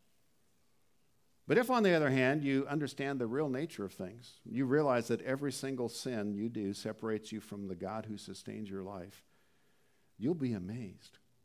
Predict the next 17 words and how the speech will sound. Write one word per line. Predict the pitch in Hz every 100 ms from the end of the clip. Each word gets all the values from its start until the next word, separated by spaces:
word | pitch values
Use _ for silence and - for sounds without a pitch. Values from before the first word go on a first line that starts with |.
| _ _ _ _ _ _ _ _ _ _ _
The | 104
older | 104 151
you | 123 113
are, | 131
the | 131
more | 131 131
amazed | 107 90 -
you'll | -
be | - - - _ _ _ _ _ _ _ _ _ _ _ _ _ -
by | 113
the | 110
great | 117 117
kindness | - 135 120 -
of | 104
God | 101 101
that | 104 92
has | 98 - - - -